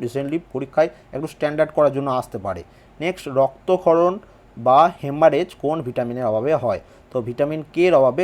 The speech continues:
রক্তক্ষরণ বা হেমারেজ হয়ে থাকে। নেক্সট, বেরিবেরি কোন ভিটামিনের অভাবে হয়ে থাকে?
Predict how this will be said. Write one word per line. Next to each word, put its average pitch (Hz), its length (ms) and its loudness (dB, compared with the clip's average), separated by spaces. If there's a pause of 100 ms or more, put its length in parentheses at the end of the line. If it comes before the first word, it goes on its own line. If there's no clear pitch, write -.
রক্তক্ষরণ 131 560 -2 (140)
বা 147 80 6 (100)
হেমারেজ 120 440 -2 (380)
হয়ে 139 220 -2
থাকে। 104 180 -10 (140)
নেক্সট, 180 240 -6 (200)
বেরিবেরি 180 520 0 (140)
কোন 165 140 0 (100)
ভিটামিনের 139 480 -4 (420)
অভাবে 120 280 0 (100)
হয়ে 117 220 -2
থাকে? 98 180 -12